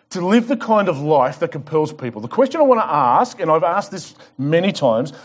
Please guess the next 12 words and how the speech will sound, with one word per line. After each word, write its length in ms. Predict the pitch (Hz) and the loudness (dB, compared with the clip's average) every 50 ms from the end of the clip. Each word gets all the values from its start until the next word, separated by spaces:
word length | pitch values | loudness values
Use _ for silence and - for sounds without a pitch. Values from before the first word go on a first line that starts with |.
| - - | -18 -6
are 120 | - 143 165 | -2 -2 0
you 460 | 170 165 214 247 262 269 277 285 - | 0 2 4 4 6 4 4 2 2
a 100 | 175 165 | 0 -4
thermostat 720 | - - - 220 233 233 214 156 - - 127 117 - - | -4 -2 2 2 2 2 2 -4 -4 -4 -4 -4 -2 -4
or 100 | 139 139 | -4 -6
a 60 | 139 | -6
thermometer? 520 | 135 - 147 143 139 127 123 104 92 - - _ - - _ - | -6 -6 -4 -2 -2 -2 -2 -6 -6 -8 -12 _ -20 -20 _ -6
Because 320 | 196 - - 190 175 - | -4 -2 -2 -2 -2 -4
thermostats 920 | - - 233 269 311 311 294 226 - - - 139 117 113 147 - - - - | -2 2 4 4 4 4 2 0 -2 -8 -4 -2 0 0 -2 -4 -6 -10 -10
set 320 | - - - 233 226 - | -10 -2 -2 -2 -2 -2
the 60 | 185 | -12
temperature 500 | 147 - - 190 175 143 170 - - 139 | -14 -8 -6 -6 -4 -4 -6 -8 -6 -6